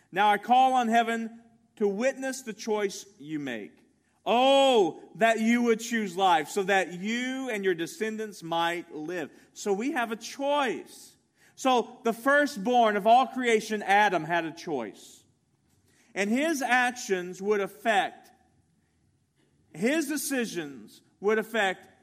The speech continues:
everyone that would come after him. And the charges that are against us is this: because the first Adam chose death,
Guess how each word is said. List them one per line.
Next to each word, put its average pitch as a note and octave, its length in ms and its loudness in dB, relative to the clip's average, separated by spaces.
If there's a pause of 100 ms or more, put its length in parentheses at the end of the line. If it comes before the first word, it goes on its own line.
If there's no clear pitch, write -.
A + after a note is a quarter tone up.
(200)
everyone F#3+ 840 -2
that D#3 140 -8
would D#3 180 -12
come D#3 220 -8
after C#3 320 -10
him. G#2+ 220 -16 (840)
And F#3 140 -4
the G#3 80 2
charges C#4 760 0
that A#3+ 200 0
are G#3+ 80 0
against G3+ 400 0
us F#3+ 140 -6
is F3+ 160 -6
this: F3 200 -4
because A#3+ 520 -2
the C4+ 100 -10
first A#3 460 -6
Adam G3 480 -6
chose D3+ 840 -10 (880)
death, G#2+ 340 -8